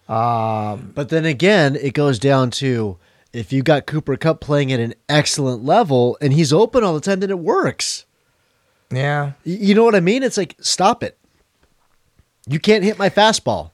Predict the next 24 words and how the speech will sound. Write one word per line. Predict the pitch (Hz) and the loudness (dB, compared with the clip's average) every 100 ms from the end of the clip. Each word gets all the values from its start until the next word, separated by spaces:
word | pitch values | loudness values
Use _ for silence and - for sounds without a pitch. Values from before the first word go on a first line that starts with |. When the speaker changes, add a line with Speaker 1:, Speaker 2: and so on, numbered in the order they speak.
| _ | _
Speaker 2:
I'm | 165 202 | 2 2
gonna | 220 | 2
keep | 165 208 165 | -2 -6 0
throwing | 202 233 220 | 4 4 2
it | 156 | -4
to | 170 | -4
you | 160 | -4
till | 180 185 | -4 -4
you | |
can | 165 180 | -2 2
hit | 226 330 | 2 0
it. | - _ _ _ _ _ _ _ _ _ _ _ _ _ _ _ _ _ _ _ _ _ _ _ _ _ _ 143 | -6 _ _ _ _ _ _ _ _ _ _ _ _ _ _ _ _ _ _ _ _ _ _ _ _ _ _ -16
Y-, | 156 | -6
Speaker 1:
Yeah. | 170 170 | -2 2
Speaker 2:
you | |
know, | 151 165 | 4 4
like, | 220 165 147 - | 4 2 -2 -4
you | 143 | 0
make | 196 196 | 2 0
the | 180 | 0
adjustment | 143 110 175 - 170 151 _ _ - | -2 2 2 2 -4 -6 _ _ -2
after | 185 208 139 | -2 -2 -8
the | 95 | -10
fact, | - 80 - - - | -12 -16 -18 -20 -20